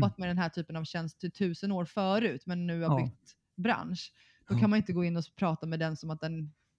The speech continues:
Speaker 2: ja, man måste verkligen ha lite koll på vem det är man sitter och pratar med och hur den vill ha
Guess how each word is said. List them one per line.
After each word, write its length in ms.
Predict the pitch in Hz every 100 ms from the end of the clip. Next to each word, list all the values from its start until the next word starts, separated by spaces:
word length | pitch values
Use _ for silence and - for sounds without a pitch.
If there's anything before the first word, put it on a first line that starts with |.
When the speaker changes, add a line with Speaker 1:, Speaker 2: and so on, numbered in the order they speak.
| _ _
Speaker 2:
ja, 180 | - 143 - -
man 140 | 208
måste 260 | 220 196 214
verkligen 460 | 220 202 208 214
ha 100 | 214
lite 200 | 196 -
koll 300 | - 226 180
på 120 | -
vem 280 | 170 175 170
det 60 | 165
är 80 | 156
man 160 | 160
sitter 220 | 156 160 165
och 80 |
pratar 340 | - 160 156 165
med 180 | 143 147
och 180 | 151 _ - - -
hur 220 | 220 196
den 260 | 175 170 165
vill 180 | 165 147
ha 400 | 151 151 156